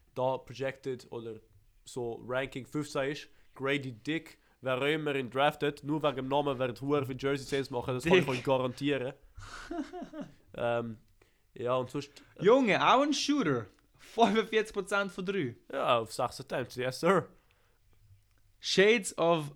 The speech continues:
Speaker 2: Lava Fire the Sun.
Speaker 1: Ja, ich weiß auch nicht, was das heißen soll, aber <laughs> sie haben wahrscheinlich niemand gefunden, wo, wo ähnlich ist. Hat er irgendetwas drauf?
Speaker 2: Auch bei ihm,
Speaker 1: drauf
Speaker 2: Catch and Shoot Threat, Pull-Up Threat. Okay,
Speaker 1: Mhm.
Speaker 2: nicht schlecht.
Speaker 1: Mhm.
Speaker 2: Ähm, wer ich auch noch ein bisschen vom Namen gehört habe,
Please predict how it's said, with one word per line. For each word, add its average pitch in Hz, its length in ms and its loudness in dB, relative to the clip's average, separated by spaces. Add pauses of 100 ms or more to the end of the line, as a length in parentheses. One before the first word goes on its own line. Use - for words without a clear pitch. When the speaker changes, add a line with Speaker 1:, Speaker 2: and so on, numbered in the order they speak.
Speaker 2:
Lava 175 500 4
Fire 160 460 2
the 139 120 -2
Sun. 143 340 -2
Speaker 1:
Ja, 120 100 -4
ich - 80 -12
weiß 123 140 -4
auch 131 60 2
nicht, 131 100 -4
was 131 120 -6
das 127 140 -8
heißen 131 260 -2 (160)
soll, 113 100 -14
aber 110 200 -10 (400)
<laughs> 143 420 -6
sie - 80 -2
haben 147 120 0
wahrscheinlich 131 300 -6
niemand 139 300 -4
gefunden, 131 360 -6
wo, 123 240 -4
wo 117 100 -4
ähnlich 123 300 -4
ist. 113 160 -12
Hat 120 160 -8
er 120 100 -8
irgendetwas 120 380 -10
drauf? - 280 -14 (220)
Speaker 2:
Auch 147 220 2
bei 151 80 -4
ihm, 151 320 -2
Speaker 1:
drauf 123 180 -12
Speaker 2:
Catch 156 320 -4
and 147 100 -6
Shoot 165 300 -8
Threat, 143 300 -4
Pull-Up 156 320 -6
Threat. - 360 -12
Okay, 147 320 -8
Speaker 1:
Mhm. 127 100 -10
Speaker 2:
nicht 151 100 -14
schlecht. 143 280 -14 (680)
Speaker 1:
Mhm. 120 340 -14 (1120)
Speaker 2:
Ähm, 135 320 2
wer 143 100 2
ich 151 140 -2
auch 151 140 -2
noch 156 100 -4
ein 143 60 -8
bisschen 147 160 -6
vom 135 180 -4
Namen 147 300 -4
gehört 151 340 -6
habe, 143 180 -2